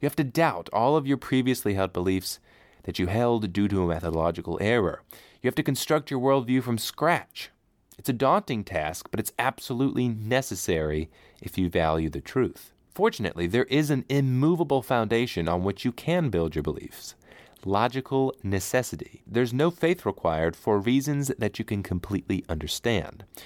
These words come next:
When you understand the inescapability of logic, you can answer questions like, "Oh, well, aren't you just putting your faith in your rational faculties? Aren't you just blindly trusting logic?" Well, no.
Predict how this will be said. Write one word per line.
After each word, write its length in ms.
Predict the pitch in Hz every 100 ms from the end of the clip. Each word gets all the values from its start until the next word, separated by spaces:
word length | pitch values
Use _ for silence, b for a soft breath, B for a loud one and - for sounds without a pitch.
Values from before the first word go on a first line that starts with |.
| B B
When 140 | 117
you 120 | 147 -
understand 500 | 151 147 151 139 135
the 140 | 123 -
inescapability 1200 | 143 139 - - 147 147 117 135 190 160 85 71 -
of 100 | 87
logic, 540 | 87 78 76 73 - b -
you 100 | 156
can 140 | 175
answer 320 | 180 196 165
questions 480 | - 175 175 131 107
like, 200 | 101 92 -
"Oh, 160 | 127
well, 220 | 95 80 -
aren't 280 | 110 113 -
you 80 | 131
just 300 | 110 131 -
putting 240 | 135 127
your 140 | 110 95
faith 480 | - 131 160 - - -
in 120 | 110
your 160 | 98 85
rational 460 | 85 98 - 90
faculties? 680 | 87 113 156 175 214 208 147 82 B B B
Aren't 240 | - 139 -
you 80 | 123
just 260 | 123 87
blindly 540 | 92 104 127 135 135 123
trusting 420 | 131 135 131 101
logic?" 580 | 101 175 226 233 - _ b b b b -
Well, 140 | 139
no. 400 | 151 208 127 73